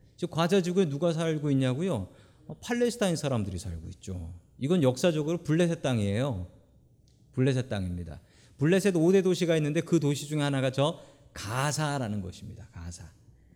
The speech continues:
자, 삼손이 가사에 가서 창녀 하나를 만났으면 이 창녀는 어느 나라 창녀일까요?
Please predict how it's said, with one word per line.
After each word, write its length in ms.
자, 180
삼손이 540
가사에 560
가서 360
창녀 360
하나를 260
만났으면 540
이 100
창녀는 420
어느 220
나라 240
창녀일까요? 800